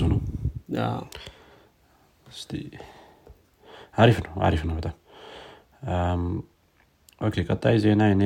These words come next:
Speaker 1: ከኤአይ የተያዘ አይደለም። ከኤአይ ወጥተን ወደ ፌስቡክ እና ሜታ እንሂድ። እንግዲህ ሜታ በዚህ ሳምንት አንድ አናውንስመንት አድርጎ ነበረ። ፌስቡክ ሜሴንጀር ላይ፣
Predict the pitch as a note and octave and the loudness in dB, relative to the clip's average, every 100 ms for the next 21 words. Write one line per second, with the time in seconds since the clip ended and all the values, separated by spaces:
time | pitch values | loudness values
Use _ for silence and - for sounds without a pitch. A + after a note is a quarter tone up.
0 | F#2+ - E2+ E2+ F2 F2+ F2 E2 - - | 2 0 -2 0 0 0 -2 -4 -12 -8
1 | - F2 F2+ F2 E2+ E2+ E2 F#2 - G2 | -6 -2 0 0 0 -2 -2 -6 -8 -12
2 | - F2 E2+ E2+ F2 F2 F2 F2 - G2 | -10 -6 -4 -4 -6 -4 -4 -4 -4 -4
3 | F2+ F2+ F2+ E2+ - F#2+ - F#2+ - F2+ | -4 -4 -6 -8 -8 -6 -4 -6 -4 -2
4 | F2+ F2+ F2+ F#2 E2+ E2+ - - - - | 0 0 0 0 0 0 -2 -8 -20 -20
5 | - - - - - - G2+ G#2+ A#2 A#2 | -20 -20 -20 -20 -20 -10 -4 0 0 0
6 | A2 A#2+ G#2 F#2+ F#2+ G2+ F#2+ F#2+ - F2+ | 4 4 4 2 2 2 2 0 0 -2
7 | F2 E2+ E2+ E2+ F2 F2+ - - - - | -2 -2 -2 -2 -4 -8 -14 -20 -20 -20
8 | - - - F#2+ F#2+ F2+ G#2 F2+ F2+ E2 | -20 -16 -6 0 0 2 0 2 0 0
9 | F2+ F2 F#2 F2+ A#2 - A2 G2+ - - | 0 -2 -2 -2 -2 -4 -4 -2 -4 -4
10 | F#2 - G2+ F2 F#2 E2 E2+ | -2 2 2 4 2 2 -2